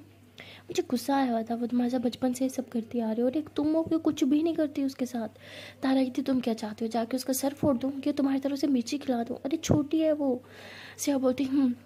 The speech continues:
तुम्हारी हर बार ये एक ही बात होती है ना, छोटी है, छोटी है, छोटी है, इसी वजह से वो इतनी बिगड़ गई है। अगर बचपन से जैसे वो तुम्हारे साथ करती थी ना, तुम भी अगर से उसे आगे से दो चार लगा देती तो आज वो ठीक होती, इस तरह बिगड़ी हुई ना होती। सारी गलती तुम्हारी और ताई अम्मी की है।"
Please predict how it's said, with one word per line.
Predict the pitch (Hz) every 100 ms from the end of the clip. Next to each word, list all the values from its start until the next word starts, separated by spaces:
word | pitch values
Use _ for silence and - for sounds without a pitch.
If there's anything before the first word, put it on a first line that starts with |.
| - 285
तुम्हारी | 294 285
हर | 269
बार | 285 285
ये | 277 -
एक | 247 233
ही | 269
बात | 233 220 220
होती | 220
है | 220
ना, | 233 269 - - - -
छोटी | 269 254 254
है, |
छोटी | 254 247 226 233
है, |
छोटी | - 226 233
है, | 226 - - 269
इसी | 277 285
वजह | 262 262
से | 262
वो | 254
इतनी | 233 262
बिगड़ | 233 220 220
गई | 220 214
है। | - 226
अगर | 269
बचपन | 240 240 277
से | 285 262
जैसे | 262 254 269
वो |
तुम्हारे | 262 254
साथ | 269 269
करती | 247 247 294
थी | 269
ना, | 247 262 - - - -
तुम | 320 320
भी | 320
अगर | 311 302
से | 302
उसे | 294 254 - -
आगे | 247 285
से | 294
दो | 254 240
चार | 254 247
लगा | 220 208 233
देती | 262 254 254
तो | 262
आज | 247 254
वो | 285 - - - -
ठीक | 277 262
होती, | 214 220 220 269
इस | -
तरह | 285
बिगड़ी | 254 220 214 254
हुई | 269
ना | 285
होती। | 240 214 214 - - -
सारी | - 320 370
गलती | 302 285 311
तुम्हारी | 285 - 247 285
और | 339
ताई | - 269 254
अम्मी | 240 226
की | 214
है।" | 202